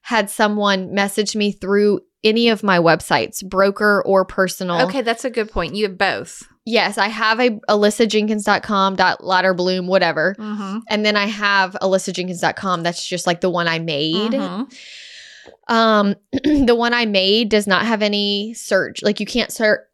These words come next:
Speaker 1: search for houses on that website.
Speaker 2: Right, and that's what they call the I D X feed.
Speaker 1: Yes.
Speaker 2: So if you took the survey and had no clue what I was talking about,
Speaker 1: <laughs>
Speaker 2: the I D X feed, in order to get it on alyssa jenkins dot com, you would have to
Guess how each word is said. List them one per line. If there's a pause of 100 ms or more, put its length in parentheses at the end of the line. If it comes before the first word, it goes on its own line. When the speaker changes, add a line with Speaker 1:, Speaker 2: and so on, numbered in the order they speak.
Speaker 1:
search
for
houses
on
that
website.
Speaker 2:
Right,
and
that's
what
they
call
the (120)
I
D
X
feed. (120)
Speaker 1:
Yes.
Speaker 2:
So
if
you
took
the
survey
and
had
no
clue
what
I
was
talking
about,
Speaker 1:
<laughs>
Speaker 2:
the
I
D
X
feed,
in
order
to
get
it
on
alyssa
jenkins
dot
com,
you
would
have
to